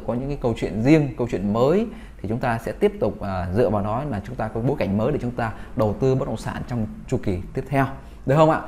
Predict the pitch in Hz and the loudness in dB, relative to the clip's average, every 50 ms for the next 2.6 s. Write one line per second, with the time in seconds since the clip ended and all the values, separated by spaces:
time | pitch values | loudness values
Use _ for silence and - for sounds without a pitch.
0 | - - - - 117 117 120 147 180 151 117 113 123 143 - 147 127 127 139 131 | -10 -6 0 2 4 4 4 4 2 2 0 0 0 0 -2 -2 0 2 2 2
1 | 120 110 101 101 110 135 131 123 - - 101 - 87 - - 85 82 87 95 101 | 2 2 0 0 0 0 -2 -2 0 0 -2 -2 -2 -2 -4 -4 -2 -2 -2 0
2 | 113 110 113 117 107 95 92 - - 110 113 120 | 0 2 2 2 2 0 -2 -6 -6 -4 -4 -4